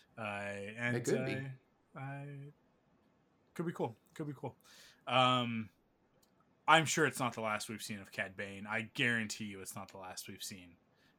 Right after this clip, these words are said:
Speaker 1: of Fennec Shand. I think that this character is going to be a recurring nuisance, uh, for the Bad Batch, uh, until this situation with Nala Se is resolved. But, uh,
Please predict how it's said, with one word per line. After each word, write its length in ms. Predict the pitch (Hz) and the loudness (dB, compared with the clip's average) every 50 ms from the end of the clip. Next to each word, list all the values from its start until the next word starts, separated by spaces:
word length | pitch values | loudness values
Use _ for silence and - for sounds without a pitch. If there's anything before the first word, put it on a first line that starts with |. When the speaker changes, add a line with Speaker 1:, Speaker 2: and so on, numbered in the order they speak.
| _ - | _ -12
Speaker 1:
of 100 | 110 104 | -12 -10
Fennec 320 | - - 113 101 98 95 - | -8 -6 -8 -6 -8 -8 -8
Shand. 360 | - - 98 90 87 87 - - | -8 -8 -8 -8 -10 -18 -16 -14
I 120 | 107 107 101 _ - | -12 -12 -12 _ -8
think 200 | 113 107 - - | -8 -8 -8 -12
that 120 | 104 - | -16 -12
this 180 | 110 104 - - | -10 -10 -10 -8
character 540 | - 113 104 98 98 98 - - 104 95 | -6 -6 -6 -6 -8 -12 -12 -14 -14 -12
is 80 | 95 92 | -12 -14
going 300 | - - 104 95 92 - | -14 -14 -14 -14 -14 -14
to 140 | - - 107 | -12 -12 -12
be 260 | 90 95 90 87 - _ _ _ - - - - _ _ - | -12 -12 -16 -16 -18 _ _ _ -20 -20 -20 -20 _ _ -4
a 100 | 131 123 | -2 0
recurring 720 | 120 113 110 - - - 120 107 104 101 98 95 92 87 _ _ _ _ _ _ _ _ _ _ _ _ _ _ _ _ _ _ _ _ _ _ - - | 0 0 -2 -4 -4 -4 -4 -4 -4 -4 -8 -12 -14 -18 _ _ _ _ _ _ _ _ _ _ _ _ _ _ _ _ _ _ _ _ _ _ -16 -8
nuisance, 720 | 123 123 120 117 117 110 - - 143 151 143 - - - - - - - | -6 -6 -2 -2 -2 -2 -2 -2 -4 -4 -4 -6 -8 -8 -10 -12 -6 -2
uh, 320 | 127 123 120 113 117 117 117 | -2 0 0 0 -2 -4 -8
for 140 | - - 131 | -8 -8 -6
the 80 | 123 113 | -4 0
Bad 260 | 120 117 117 120 120 | 2 2 2 2 0
Batch, 480 | 131 139 147 131 - - - - - _ - | -2 -4 -4 -4 -4 -6 -6 -6 -8 _ -8
uh, 140 | 117 110 107 | -6 -6 -4
until 640 | 104 107 104 - - 131 120 110 107 104 101 101 - - - - - - - - - | -4 -4 -4 -4 0 0 0 0 0 -2 -4 -6 -8 -14 -20 -20 -20 -20 -20 -10 -2
this 200 | 135 139 131 - - | 2 2 2 4 4
situation 560 | - 143 123 - - 120 113 113 107 - 113 | 2 2 2 0 0 0 0 -2 -2 -2 -4
with 160 | 110 104 - | -6 -6 -6
Nala 300 | 113 104 101 95 95 98 | -6 -4 -4 -4 -6 -8
Se 160 | - - 107 | -8 -8 -8
is 240 | 98 95 92 95 - | -10 -12 -12 -14 -14
resolved. 480 | 104 95 92 92 87 92 110 123 _ - _ _ - | -14 -16 -16 -16 -18 -18 -20 -20 _ -20 _ _ -20
But, 160 | 107 98 101 _ _ - - | -20 -20 -20 _ _ -20 -20
uh, 40 | 113 | -20